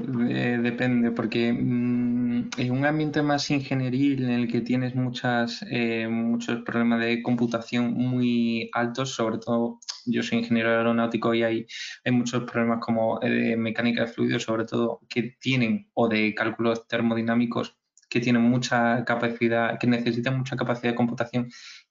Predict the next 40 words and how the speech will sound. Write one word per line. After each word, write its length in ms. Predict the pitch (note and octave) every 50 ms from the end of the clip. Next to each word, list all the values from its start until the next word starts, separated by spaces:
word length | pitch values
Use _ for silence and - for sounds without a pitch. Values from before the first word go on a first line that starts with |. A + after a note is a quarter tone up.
| _
y 400 | - C3 A#2+ A#2+ A2+ - - - B2
es 140 | A#2 -
todo 200 | - C3+ C3+ C3
numérico, 640 | A#2+ A#2 A#2 A#2+ C3 C#3 C#3 C#3 C#3 - - - - _ _ _ _ _ _ _ _ _ _ _ _
esto 260 | B2 A#2 - - B2
vendría 320 | A2+ A2+ A2+ A2+ A#2 A#2 A2
muy 220 | A2 G#2+ G#2+ G#2+
bien. 200 | G#2 G#2 G#2+ - _ _ _ _ _ _ _ _ _ _ _ - - _ _ -
Y 60 | -
al 100 | B2+ A#2+
final 240 | - - A#2 A#2 A#2
en 80 | A#2+
el 60 | A#2+ A#2+
ambiente 340 | A#2+ A#2+ A#2 A#2 A#2 A#2
de 60 | A#2+ A#2+
ingeniería 480 | A#2+ A#2 A#2+ B2 A#2+ A#2 A#2 A#2 A#2
se 140 | A#2 - A#2
suele 200 | A#2 - A#2 A#2
programar 420 | A2+ - A#2 A2+ A2+ A2 A2 A2
en 80 | A2 G#2+
Python, 380 | A2 A2+ A2+ - - C#3 - - _ _ _ -
o 360 | B2+ A2 A2+ A#2 A2+ A2 G#2+
al 100 | A2 A2
menos 340 | A2 A2 A2 A2+ G#2+ - -
en 260 | A2+ A2+ A2 G#2+ G#2+
casi 380 | - - A2+ G#2+ - - G#2+
todo, 300 | G2 - A2+ A2+ A2+ - - - - - - - _ -
en 100 | B2 A#2
toda 220 | A#2 A2+ A2 A2+
la 100 | A#2 B2+
parte 300 | B2+ A2+ A2+ G2+ - A2+
de, 380 | A#2 B2 A2 A2 A#2 - - -
de 340 | - - A2+ A2+ A2+ A2 G#2+
cálculo 360 | G#2+ - A2 G#2+ A2+ A2+ A#2
de 60 | A#2 A2+
mecánica 360 | A#2 A#2 A#2 A2+ A2+ G#2+ G#2+
de 40 | G#2+
fluido 300 | - - A#2+ A2+ A#2 A2+
y 100 | A2 G#2+
tal, 240 | - A2 G#2+ G#2